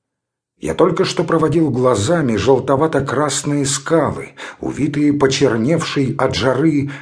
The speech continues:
зеленью, и группы деревьев меж ними, с крупными торчащими вверх, подобно массе щитов, лупкообразными листьями, как поезд, дрогнув на тормозах,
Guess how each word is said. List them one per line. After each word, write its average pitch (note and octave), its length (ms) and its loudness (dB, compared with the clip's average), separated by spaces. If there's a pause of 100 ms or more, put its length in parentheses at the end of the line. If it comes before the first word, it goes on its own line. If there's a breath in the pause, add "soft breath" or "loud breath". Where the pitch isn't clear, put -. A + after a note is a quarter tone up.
(160 loud breath)
зеленью, - 720 -2 (340)
и D3 80 -6
группы E3 460 0
деревьев C3+ 680 0
меж A#2+ 280 2
ними, D3 400 -2 (320 loud breath)
с - 180 -2
крупными B2+ 680 2
торчащими B2 880 -2
вверх, G2+ 720 -2 (240 loud breath)
подобно C#3 480 0
массе C#3 540 0
щитов, - 800 0 (320 loud breath)
лупкообразными D3+ 1200 0
листьями, - 720 -6 (280 loud breath)
как - 340 -2
поезд, D3 680 4 (240 loud breath)
дрогнув C3+ 600 2
на B2+ 120 2
тормозах, A#2+ 720 2